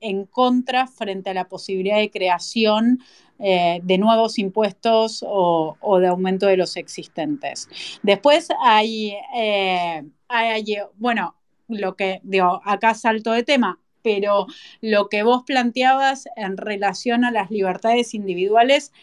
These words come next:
este, este fue un gobierno que, que avasalló fuertemente nuestros derechos y nuestras libertades individuales, que nos encerró a todos nosotros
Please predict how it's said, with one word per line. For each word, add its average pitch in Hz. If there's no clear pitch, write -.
este, 220
este 226
fue 240
un 233
gobierno 247
que, 175
que 196
avasalló 185
fuertemente 220
nuestros 185
derechos 196
y 202
nuestras 175
libertades 190
individuales, 185
que 196
nos 185
encerró 196
a 226
todos 214
nosotros 233